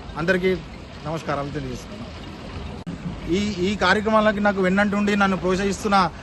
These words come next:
మా స్థానిక ఎమ్మెల్యే చింత ప్రభాకర్ అన్న సహకారం కూడా నా పైన పూర్తిగా ఉంటుంది కాబట్టి నాకు ఎటువంటి ఇబ్బంది వచ్చినా ఆయన ఖచ్చితంగా ఆయన సపోర్ట్ నా మీద ఉంటుంది. కాబట్టి మా చింత ప్రభాకర్ అన్నకు కూడా నా వార్డు భారీ ఎత్తున ఓట్లేసి గెలిపించారు కాబట్టి నా వార్డు మీద కూడా సార్కి స్పెషల్ దృష్టి ఉంటుంది.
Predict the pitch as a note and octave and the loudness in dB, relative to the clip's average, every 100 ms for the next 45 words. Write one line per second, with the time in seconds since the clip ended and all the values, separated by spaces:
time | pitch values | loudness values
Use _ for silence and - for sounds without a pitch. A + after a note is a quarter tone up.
0 | - E3+ E3+ F3 G3+ G3+ F#3+ G3+ G3+ G3+ | -2 0 4 4 4 4 4 4 4 4
1 | E3 - - F3+ F#3+ G3 G3 G3 F#3+ F#3+ | 2 -4 -8 -2 2 4 4 4 2 2
2 | F#3+ F3+ F3+ F#3+ F#3+ G3 G3 F#3+ F3+ F3+ | 2 2 2 4 2 4 4 4 2 2
3 | F#3 E3+ F3 F3+ G3 F3+ F3+ F3+ E3+ F3 | 0 0 -2 2 2 2 2 2 4 4
4 | F#3+ F3 - - F3+ F3 E3+ G#3 G#3+ G3+ | 4 2 0 -2 2 2 2 2 0 0
5 | F#3 G#3 G3 G#3+ G#3 F3 - - E3 F#3+ | 2 0 0 4 4 4 -2 -2 2 2
6 | - - G3+ G#3+ G#3+ G#3 G3 F3 F3 F#3+ | 2 0 2 4 6 4 4 0 -2 0
7 | F#3 F#3 F3+ F3+ G3 F3+ F3+ F3 F3+ D3+ | 0 0 0 0 0 2 2 2 2 0
8 | - - E3+ F3+ G3 G3 F#3+ F3+ F3+ F#3 | -6 -4 -4 -2 -2 -2 -2 0 0 0
9 | F3+ G3+ F#3 - - - E3+ E3+ F3+ G3 | 6 8 6 2 -12 0 4 6 6 4
10 | E3+ F#3 G#3 G3+ G#3+ G#3 F3+ D3+ - - | 4 4 4 0 2 4 4 0 -10 -14
11 | - D3+ F#3+ G3 G3+ F3 F3+ F3+ F#3 F#3+ | -8 -2 -2 0 -2 0 0 0 -2 0
12 | F#3 F#3 F#3+ F#3+ E3+ E3+ G3 F3+ G3 G3 | 2 2 0 0 2 2 2 0 0 0
13 | G3 G3+ F3+ - - - F3 F#3+ G3 F3+ | 2 4 2 -2 -10 0 2 2 0 -2
14 | F3 G3+ F3+ F3 F#3+ G#3 B3+ | -2 -2 -2 -2 0 2 2